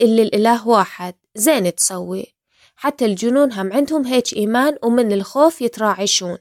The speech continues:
يا الغبي، تريد تعرف إيمان بدون عمل ليش ما له ثمر؟ هل يدنا إبراهيم ما انحسب صالح بالأعمال ذاك وقت اللي قدم ابن إسحاق على المذبح؟ تشوف اللي إيمان وأعماله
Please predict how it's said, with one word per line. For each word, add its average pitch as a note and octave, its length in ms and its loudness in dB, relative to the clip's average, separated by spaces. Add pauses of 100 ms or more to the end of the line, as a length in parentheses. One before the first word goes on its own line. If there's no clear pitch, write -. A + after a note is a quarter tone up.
(880)
يا D4 140 4
الغبي، F#3 580 0 (220)
تريد E4 180 0
تعرف A3+ 540 -2
إيمان A3+ 340 2
بدون G#3+ 340 -4
عمل A#3+ 280 0
ليش G#3+ 320 0
ما G#3+ 140 0
له G3 120 2
ثمر؟ G3+ 600 -6 (720)
هل C#4+ 200 4
يدنا C#4+ 320 4
إبراهيم A3+ 580 0
ما A3 180 2
انحسب A3+ 460 -2
صالح B3+ 480 -2
بالأعمال G#3 640 0 (440)
ذاك A3+ 260 2
وقت C#4 260 0
اللي A3 160 -2
قدم G#3+ 480 -4
ابن A3+ 220 -4
إسحاق G#3+ 500 -4
على G#3+ 160 2
المذبح؟ G3+ 800 -2 (840)
تشوف C#4+ 420 2
اللي G3+ 420 2 (100)
إيمان A3+ 420 2
وأعماله A#3+ 640 4